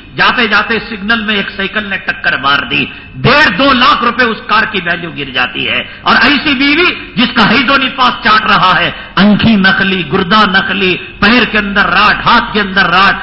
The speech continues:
نہ ظاہر اچھا، نہ باطن اچھا، نہ روحانیت اچھی، نہ جسمانی۔ یہ اللہ کا عذاب ہے۔ میرے محبوب کے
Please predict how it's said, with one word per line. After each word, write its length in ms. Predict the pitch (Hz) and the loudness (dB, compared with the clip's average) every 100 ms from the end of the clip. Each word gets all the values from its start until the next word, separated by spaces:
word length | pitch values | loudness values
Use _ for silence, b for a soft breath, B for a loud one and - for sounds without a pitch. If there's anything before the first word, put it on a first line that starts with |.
| - | -6
نہ 80 | 190 | 0
ظاہر 500 | 214 202 220 254 226 | 2 4 4 4 4
اچھا، 360 | 202 196 202 190 | 2 0 0 2
نہ 100 | 180 | 0
باطن 500 | 156 196 214 247 208 | 2 2 2 2 0
اچھا، 500 | 190 - 202 165 - | 0 2 0 0 -4
نہ 100 | 202 | 0
روحانیت 680 | 226 240 208 226 247 240 220 | 2 2 2 2 2 0 0
اچھی، 280 | 208 - 226 | -2 -4 -4
نہ 100 | 220 | -2
جسمانی۔ 540 | 208 190 - 202 208 226 - | -2 -4 -2 0 2 0 -2
یہ 120 | 254 370 | 2 4
اللہ 320 | 381 415 403 - | 4 4 2 2
کا 180 | 277 208 | 0 2
عذاب 340 | 190 185 143 | 0 -2 -4
ہے۔ 140 | - - - - - - - | -12 -16 -20 -20 -20 -20 -10
میرے 240 | 165 277 | -4 -2
محبوب 580 | 285 311 294 381 403 | 0 0 0 -2 -4
کے 60 | - | -4